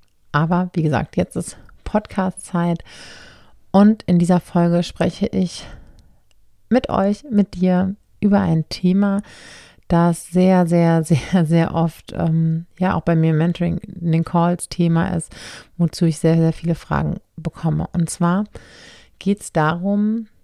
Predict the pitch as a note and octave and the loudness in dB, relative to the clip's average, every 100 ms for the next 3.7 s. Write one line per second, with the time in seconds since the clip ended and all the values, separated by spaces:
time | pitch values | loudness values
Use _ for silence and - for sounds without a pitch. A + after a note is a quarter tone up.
0 | _ - _ _ _ _ _ - F3+ A3 | _ -20 _ _ _ _ _ 0 2 2
1 | - - F#3+ F#3 F3 - - F3+ G3+ G#3+ | -2 -2 0 0 -2 -10 -2 2 4 2
2 | A3 - _ _ _ _ _ E3+ F#3 F#3 | 0 -8 _ _ _ _ _ 0 2 4
3 | F#3+ - F3 F3+ - - | 0 -2 -4 -4 -6 -16